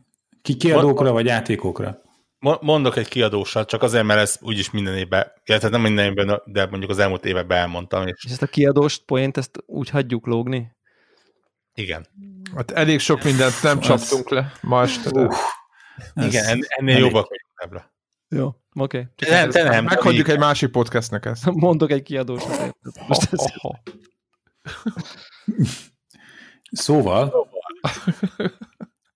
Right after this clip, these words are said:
Speaker 2: Tavaly tök jól bejött, idén is megtippelem, hogy lesz... Hogy írtam, várjál, kétezer-huszonegy-ben is folytatódik a bevásárlási sorozat,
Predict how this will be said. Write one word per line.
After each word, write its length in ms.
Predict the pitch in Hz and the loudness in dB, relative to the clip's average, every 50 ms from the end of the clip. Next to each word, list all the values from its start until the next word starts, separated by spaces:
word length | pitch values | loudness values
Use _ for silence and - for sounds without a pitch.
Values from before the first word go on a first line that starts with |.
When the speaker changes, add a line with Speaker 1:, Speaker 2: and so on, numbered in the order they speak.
| _ _ _ _ _ - - | _ _ _ _ _ -4 0
Speaker 2:
Tavaly 420 | 165 156 143 135 120 107 104 - | 2 4 6 6 4 4 2 0
tök 200 | - 135 117 - | 0 0 0 2
jól 140 | - 110 95 | 2 0 0
bejött, 580 | 92 95 95 104 120 - - - _ - - _ _ _ _ _ _ _ _ _ _ _ _ _ | 2 4 4 4 4 2 -2 -8 _ -20 -20 _ _ _ _ _ _ _ _ _ _ _ _ _
idén 340 | - 113 98 98 92 90 90 | -6 -4 -2 -2 -2 -2 -4
is 140 | 87 - | -6 -6
megtippelem, 720 | - 98 90 - - - - _ - 98 107 110 110 110 104 - _ _ | -6 -6 -6 -6 -8 -14 -12 _ 0 2 2 2 2 0 -4 -10 _ _
hogy 400 | _ - - 101 92 90 90 - _ - - _ _ _ _ _ _ _ _ _ _ _ _ _ _ _ _ _ _ _ _ _ _ | _ -10 -6 -4 -4 -4 -4 -8 _ -20 -20 _ _ _ _ _ _ _ _ _ _ _ _ _ _ _ _ _ _ _ _ _ _
lesz... 680 | - 110 110 104 101 - - - - - - - - _ _ _ _ _ _ _ _ _ _ _ _ _ _ _ _ _ _ _ _ _ _ _ _ _ _ _ - - | -10 -4 0 0 0 0 -2 -6 -10 -10 -12 -14 -18 _ _ _ _ _ _ _ _ _ _ _ _ _ _ _ _ _ _ _ _ _ _ _ _ _ _ _ -20 -20
Hogy 220 | - - - 107 110 | -14 -8 -4 -2 0
írtam, 320 | 120 107 - - 90 92 | 0 -2 -2 -6 -10 -6
várjál, 360 | 90 92 98 98 87 85 - _ _ _ _ _ _ _ _ _ | -4 -2 0 0 -2 -2 -4 _ _ _ _ _ _ _ _ _
kétezer-huszonegy-ben 880 | - 165 175 - - 156 131 - - 131 135 - 127 110 107 107 104 95 | 2 2 2 4 2 2 2 2 2 0 0 0 0 0 0 0 -2 -2
is 100 | 92 87 | -4 -4
folytatódik 560 | - - 110 110 104 107 95 98 90 85 80 - | -2 0 0 2 2 0 -4 -4 -6 -8 -8 -8
a 40 | |
bevásárlási 720 | 87 98 104 98 95 - - - 92 90 90 - - - | -2 0 2 2 2 0 0 -4 -6 -6 -6 -8 -10 -12
sorozat, 520 | - - - 113 110 104 95 95 87 - | -8 -2 0 2 2 4 4 2 0 0